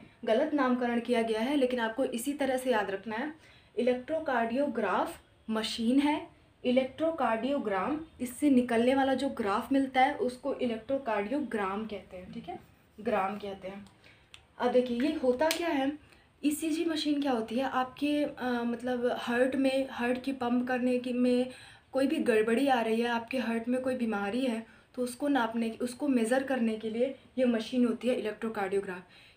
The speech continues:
ये क्या करती है, Blood के, ब्लड कैसा pump कर रहा है उसको देखती है, record करती है, और उसमें कुछ गड़बड़ी है तो उसके हिसाब से हम बीमारी का पता लगाते हैं कि आपके heart में कौन सी बीमारी है।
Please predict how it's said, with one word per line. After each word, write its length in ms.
ये 80
क्या 160
करती 260
है, 140
Blood 300
के, 220
ब्लड 540
कैसा 280
pump 320
कर 100
रहा 160
है 60
उसको 380
देखती 300
है, 140
record 400
करती 300
है, 140
और 100
उसमें 220
कुछ 160
गड़बड़ी 420
है 180
तो 120
उसके 240
हिसाब 300
से 160
हम 100
बीमारी 320
का 100
पता 220
लगाते 380
हैं 80
कि 80
आपके 240
heart 280
में 120
कौन 200
सी 120
बीमारी 440
है। 100